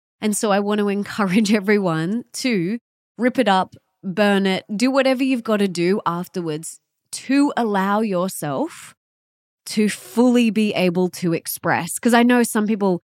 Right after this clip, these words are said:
might hold back and just go, "Oh, but what if my partner reads this? Or what if my kids read this?" Or whatever. So allow yourself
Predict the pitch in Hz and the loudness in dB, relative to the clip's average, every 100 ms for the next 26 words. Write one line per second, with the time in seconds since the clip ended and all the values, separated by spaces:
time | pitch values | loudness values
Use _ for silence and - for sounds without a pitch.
0 | _ _ 190 196 196 190 190 196 185 196 | _ _ -2 0 2 0 0 0 0 -4
1 | 185 175 175 165 180 - 240 262 240 220 | -4 -6 -6 -6 -6 -6 -4 -2 -2 -2
2 | 247 269 240 202 311 330 302 320 339 - | -2 -2 -4 0 0 0 0 -2 -4 -6
3 | 339 359 - - 202 208 269 262 170 180 | -4 -4 -4 -4 -2 2 2 2 0 -2
4 | - 262 381 330 302 339 349 311 349 359 | -2 0 0 0 -2 0 0 -2 -2 -2
5 | 349 - 226 220 226 202 175 - - 190 | -2 -2 0 0 0 -2 -2 -4 0 0
6 | 185 _ _ _ _ 240 233 226 233 262 | 0 _ _ _ _ 2 4 4 4 4
7 | 262 254 - 214 208 208 - | 2 0 2 2 2 -2 -12